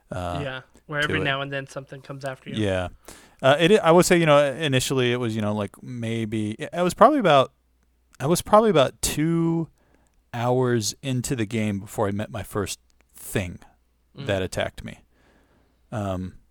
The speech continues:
Speaker 2: Did it freak you out?
Speaker 1: No, because you kind of, you were already in an area where you saw all of these things and you were kind of waiting
Speaker 2: Mm-hmm.
Speaker 1: for one of them to kinda, you know, s-,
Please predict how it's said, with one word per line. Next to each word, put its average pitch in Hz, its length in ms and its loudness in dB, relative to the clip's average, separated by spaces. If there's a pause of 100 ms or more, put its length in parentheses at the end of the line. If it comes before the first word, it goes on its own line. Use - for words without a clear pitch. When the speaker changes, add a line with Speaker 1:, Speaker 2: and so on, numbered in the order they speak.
(340)
Speaker 2:
Did 156 120 -4
it 143 100 -10
freak 156 200 -10
you 139 120 -12
out? 135 200 -12 (920)
Speaker 1:
No, 208 580 8
because 170 640 4
you 156 580 4
kind 156 280 2
of, 131 460 -4 (480)
you 175 240 -4
were 160 140 6
already 151 360 6
in 143 120 2
an 127 100 0
area 123 420 4
where 113 140 0
you 113 140 -2
saw 123 420 4
all 113 240 2
of 107 80 -2
these 104 200 -2
things 113 280 -4
and 107 80 -4
you 107 80 -2
were 104 80 -2
kind 127 180 -6
of 101 80 -6
waiting 113 520 -2 (600)
Speaker 2:
Mm-hmm. 139 320 -16
Speaker 1:
for 139 220 2
one 117 220 2
of 120 100 0
them 117 220 -2
to - 100 -6
kinda, 110 260 -2
you 107 100 -2
know, 95 120 -4 (320)
s-, - 500 -6